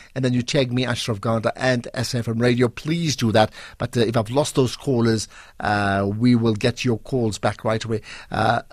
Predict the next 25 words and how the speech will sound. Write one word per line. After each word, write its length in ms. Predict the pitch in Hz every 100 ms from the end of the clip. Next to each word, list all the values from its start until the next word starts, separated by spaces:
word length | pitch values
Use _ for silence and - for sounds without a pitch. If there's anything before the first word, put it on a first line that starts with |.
| - - - -
Ivan 380 | 156 190 226
or 120 | 196 143
Irvin 220 | 151 156
from 220 | - 131
Kagiso, 400 | - - 147 -
I 60 | 127
think, 220 | 135 120
is, 240 | 117 107
is 200 | 117 104
good 200 | - 127
to 80 | -
go. 200 | 101 123
So 120 | 131
I 20 | 113
just 120 | -
want 120 | 117
to 60 | -
check 180 | 120
with 100 | 127
Benzito. 480 | 110 107 127 120 139 - -
Irvin, 180 | 175 208
go 160 | 208 220
ahead. 120 | 214
Hello. 300 | 196 214 170
Hi. 340 | 135 170 127